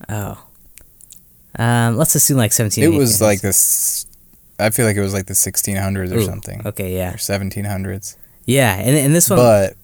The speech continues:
Speaker 1: yeah.
Speaker 2: I mean, th-, this stuff kept happening. It wasn't like the vampires were only with the, like, the Black Plague.
Speaker 1: Yeah.
Speaker 2: Like, there was a vampire panic in the eighteen fifties in New England for
Speaker 1: Sure.
Speaker 2: a tuberculosis outbreak.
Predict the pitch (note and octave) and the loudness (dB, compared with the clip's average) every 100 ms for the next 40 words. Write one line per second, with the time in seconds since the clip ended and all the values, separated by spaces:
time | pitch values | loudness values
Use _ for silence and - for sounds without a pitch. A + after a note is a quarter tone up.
0 | - A2+ G2+ - _ _ _ _ _ _ | -8 -6 -6 -8 _ _ _ _ _ _
1 | _ _ _ - B2 A#2+ A#2+ - A#2+ C3+ | _ _ _ -4 0 2 2 -2 -2 0
2 | - D3+ - A2 G#2 G#2 F#2+ F#2 F#2 F#2 | 4 2 2 0 0 0 0 -2 -4 -2
3 | F#2+ G#2 F#2+ F#2 F#2 F#2 G2 F#2 - F#2 | 0 0 0 -2 -4 -6 -6 -4 -4 -4
4 | F2+ F2 - G#2 G2 F2+ F2+ - D#2+ F#2 | -4 -8 -6 -4 -4 -4 -8 -8 -8 -8
5 | - _ _ - F#2+ F#2 G2 F2+ - - | -12 _ _ -14 -10 -6 -2 -2 -4 -8
6 | E2 D#2 G#2+ G#2+ F2+ F2 G#2 G2+ G2 F#2+ | -8 -2 2 2 0 -2 -4 -4 -4 -6
7 | F#2 - F#2+ F#2 G2+ F#2+ F#2 F#2 F2+ F#2 | -6 -4 -4 -4 -4 -4 -4 -6 -6 -6
8 | F#2+ G2 F#2+ F#2+ - F#2 G2 F#2 F2+ F2+ | -4 -6 -6 -8 -6 -6 -6 -6 -6 -8
9 | G2 G2 F#2 F#2 - G2 F2+ F#2+ F2+ _ | -6 -6 -6 -8 -8 -4 -2 -4 -6 _
10 | _ - G2 G2+ G2+ F2+ F2+ G2 - - | _ -12 -6 -6 -6 -6 -4 -4 -2 -2
11 | F#2+ G2+ - A2 | -2 -6 -10 -14